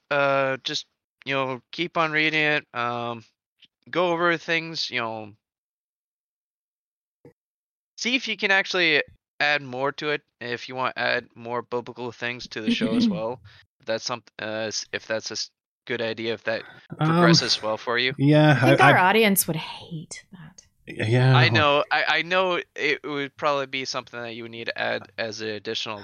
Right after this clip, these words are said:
Speaker 1: video if that works for
Speaker 3: Yeah.
Speaker 1: you.
Speaker 3: However, the one thing we are considering, and I hadn't considered this at first 'cause I've received a couple emails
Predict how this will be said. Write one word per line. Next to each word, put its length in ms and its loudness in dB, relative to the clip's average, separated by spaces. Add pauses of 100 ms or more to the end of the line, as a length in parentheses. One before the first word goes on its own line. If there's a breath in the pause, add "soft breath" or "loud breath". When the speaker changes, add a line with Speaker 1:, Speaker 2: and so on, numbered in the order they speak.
Speaker 1:
video 360 -6 (100)
if 240 -12
that 200 -10
works 200 -2
for 40 4
Speaker 3:
Yeah. 320 6
Speaker 1:
you. 140 -4
Speaker 3:
However, 800 6
the 160 4
one 240 6
thing 220 4
we 160 8
are 200 8
considering, 600 6
and 80 8
I 80 8
hadn't 260 6
considered 400 4
this 160 2
at 140 2
first 200 4
'cause 140 2
I've 140 4
received 300 4
a 40 6
couple 320 4
emails 540 4